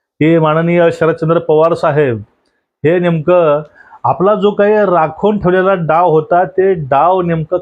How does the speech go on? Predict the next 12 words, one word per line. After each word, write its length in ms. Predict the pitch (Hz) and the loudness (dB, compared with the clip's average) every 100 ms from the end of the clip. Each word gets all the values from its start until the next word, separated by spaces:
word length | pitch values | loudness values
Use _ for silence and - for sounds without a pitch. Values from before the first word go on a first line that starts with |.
| - | -6
कसा 240 | 139 - | -6 -4
टाकत 440 | 160 160 147 147 147 | -4 -4 -2 -4 -2
आहेत 280 | 123 123 107 _ _ _ _ - | -2 -2 -4 _ _ _ _ -4
आणि 180 | 156 | -2
तो 200 | 156 196 | 0 0
डाव 400 | 202 160 160 185 | 0 0 0 2
नेमका 380 | 196 175 160 190 | 0 -4 -4 -4
कसा 440 | 185 165 151 185 202 | -2 -4 -2 -2 -2
टाकला 500 | 202 175 - 185 190 | -2 -4 -2 -2 0
जातो 720 | 147 170 170 - 147 113 127 _ _ - | 0 -2 0 -2 -2 -4 -10 _ _ -4
आणि 180 | 160 | 0
जातोय 680 | 196 160 196 202 214 180 113 | 0 0 -2 0 0 0 -2